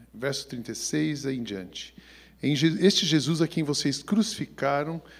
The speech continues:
Deus o fez Senhor e Cristo." Quando ouviram isso, seus corações ficaram aflitos e perguntaram a Pedro e aos outros apóstolos: "Irmãos, que faremos?" Pedro respondeu, a mensagem do evangelho estava ali naquela igreja: "Arrependam-se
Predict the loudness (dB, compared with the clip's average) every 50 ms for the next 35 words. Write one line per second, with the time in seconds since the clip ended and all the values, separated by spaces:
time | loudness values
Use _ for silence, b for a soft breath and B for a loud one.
0 | B B B -14 -4 2 4 6 6 6 6 4 2 2 -2 -2 -2 -4 0 0
1 | 0 0 0 -4 -6 -8 -8 -8 -8 -6 -4 -2 0 2 2 0 0 -4 -6 -8
2 | -10 -8 -8 -8 -10 -10 -12 -18 -20 B B B B B B B 2 6 8 8
3 | 8 8 6 6 6 6 4 4 2 2 -2 -2 2 4 6 6 6 4 0 -2
4 | 0 0 0 0 0 -2 -2 -4 -4 -4 -4 -2 -2 -2 -4 -6 -4 0 0 0
5 | 0 -2 -8 -10 -8 -8 -6 0 2 2 2 2 0 0 2 0 0 2 6 6
6 | 6 6 6 6 6 6 4 4 0 0 0 0 -2 -2 -2 0 2 2 2 2
7 | 2 -4 -6 -6 -6 -8 B B B B B B 6 8 8 8 8 8 4 2
8 | -2 -2 -2 -2 -4 -4 -2 -4 -4 -4 -6 -8 -8 -10 -12 -14 -14 -16 B B
9 | B B B B B B 6 8 10 10 10 10 8 4 2 2 2 2 0 0
10 | -2 -2 -2 2 4 4 2 2 0 -6 -12 -10 -8 -6 -4 -4 -2 0 4 4
11 | 4 4 4 2 2 2 2 2 0 0 2 0 0 0 0 -2 -2 -2 0 -2
12 | -2 -4 -4 -2 -4 -4 -4 -4 -4 -4 -6 -6 -8 -10 B B B B B B
13 | 0 2 4 4 4 4 4 4 4 4 2 0 -2 0 0 0 0